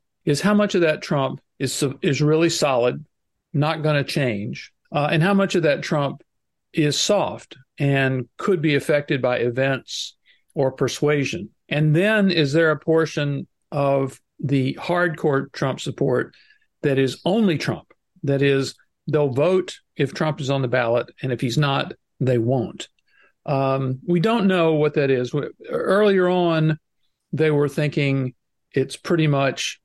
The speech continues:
about a third super hardcore, no change, n-, not gonna vote for anybody else. About a third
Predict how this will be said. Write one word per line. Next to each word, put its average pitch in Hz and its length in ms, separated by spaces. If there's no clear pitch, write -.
about 143 300
a 143 60
third 147 720
super 165 480
hardcore, 131 800
no 139 200
change, 120 480
n-, 143 280
not 151 160
gonna 151 160
vote 135 160
for 143 100
anybody 123 340
else. - 320
About 160 240
a - 60
third 160 560